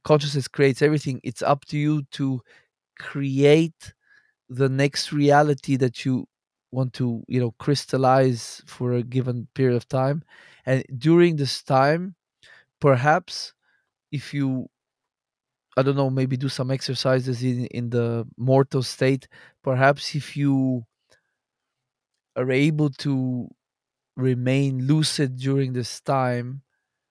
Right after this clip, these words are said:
you are then, instead of following the momentum of the previous karmic, karmic connections, you are maybe then able to either decide to remain in the state of bliss, pure consciousness,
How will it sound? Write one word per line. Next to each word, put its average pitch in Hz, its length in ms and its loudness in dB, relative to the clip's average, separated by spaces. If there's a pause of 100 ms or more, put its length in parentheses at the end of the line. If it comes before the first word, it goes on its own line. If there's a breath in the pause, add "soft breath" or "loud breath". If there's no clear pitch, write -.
(120)
you 135 160 0
are 131 60 2
then, 135 300 2
instead 143 380 0
of 139 160 0 (320)
following 147 460 -2
the 131 80 -2
momentum 135 580 0
of 127 140 -4
the 135 80 -6
previous 139 460 -2
karmic, 131 380 0
karmic 135 320 0
connections, 131 540 -4
you 139 140 0
are 131 60 2
maybe 139 360 0
then 127 240 0
able 131 340 0
to 127 320 -6 (1080 soft breath)
either 151 320 6 (100)
decide 135 480 2
to 143 160 2
remain 131 400 2
in 123 100 -2
the 120 80 -2
state 135 320 -2
of 117 160 -8
bliss, 156 380 0
pure 135 260 -4
consciousness, 135 720 -4